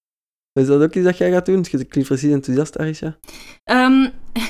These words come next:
Speaker 2: <laughs> ik speel het, ik denk niet dat ik het zelf ga spelen. Ehm, ik vind het gewoon een fantastisch verhaal. En, ehm,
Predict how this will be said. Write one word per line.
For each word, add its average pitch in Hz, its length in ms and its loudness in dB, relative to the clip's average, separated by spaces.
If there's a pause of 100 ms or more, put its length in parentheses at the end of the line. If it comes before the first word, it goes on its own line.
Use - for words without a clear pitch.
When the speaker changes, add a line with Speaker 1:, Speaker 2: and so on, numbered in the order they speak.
(120)
Speaker 2:
<laughs> 254 720 -4
ik 247 160 -10
speel 277 560 -4
het, - 300 -12
ik 220 100 -12
denk 285 160 -4
niet 392 100 -4
dat 392 80 -2
ik 349 60 -4
het - 80 -14
zelf 262 200 0
ga 247 120 -4
spelen. 175 540 -4 (540)
Ehm, 214 600 2 (400)
ik - 160 -12
vind 240 180 -2
het 240 120 -2
gewoon 247 180 0
een 226 420 2
fantastisch 240 520 -4
verhaal. 233 640 0 (100)
En, 214 320 -2
ehm, 202 580 -2